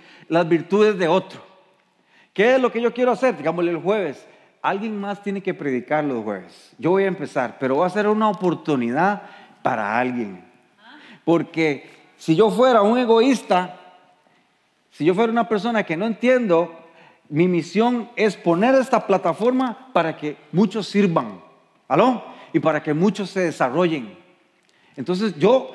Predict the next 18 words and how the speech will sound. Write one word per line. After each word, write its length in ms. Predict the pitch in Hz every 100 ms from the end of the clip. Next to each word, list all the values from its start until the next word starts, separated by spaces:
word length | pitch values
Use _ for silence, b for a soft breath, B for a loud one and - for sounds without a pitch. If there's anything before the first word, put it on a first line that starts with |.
| B
no 160 | 160 180
puedo 160 | 190
ser 200 | 190 196
egoísta. 440 | 202 160 165 170 139
Yo, 220 | 131 180 -
mi 160 | 156
función 440 | 151 156 - 196 214
es 220 | 220 202
que, 300 | - 208 214
y 80 | 185
si 220 | 147 156
veo 360 | 156 254 254 -
que 140 | 165
es 80 | 185
mejor 300 | 226 208 233
hasta 240 | 180 175
que 160 | 147 131
yo, 200 | 147 254